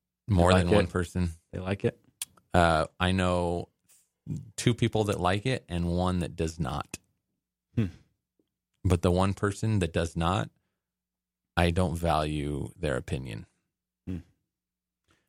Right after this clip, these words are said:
Speaker 1: By the way, did you see what word was announced as the word of the year by, who does that? Webster?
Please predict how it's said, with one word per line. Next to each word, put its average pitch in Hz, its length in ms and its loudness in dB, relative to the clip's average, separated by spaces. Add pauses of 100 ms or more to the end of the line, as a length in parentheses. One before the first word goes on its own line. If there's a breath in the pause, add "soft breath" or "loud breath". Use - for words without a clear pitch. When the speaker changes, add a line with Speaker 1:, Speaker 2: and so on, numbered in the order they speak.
Speaker 1:
By 120 120 10
the 139 60 6
way, 147 140 4
did 104 160 0
you 110 60 2
see 131 260 0
what 113 340 2
word 107 420 0
was 92 200 -2
announced 95 580 -2
as 95 300 0
the 95 100 -2
word 101 160 2
of 101 120 -8
the 92 80 -2
year 92 420 0
by, 82 460 -2 (580)
who 101 80 2
does 85 180 2
that? 73 200 -4 (260)
Webster? 120 400 0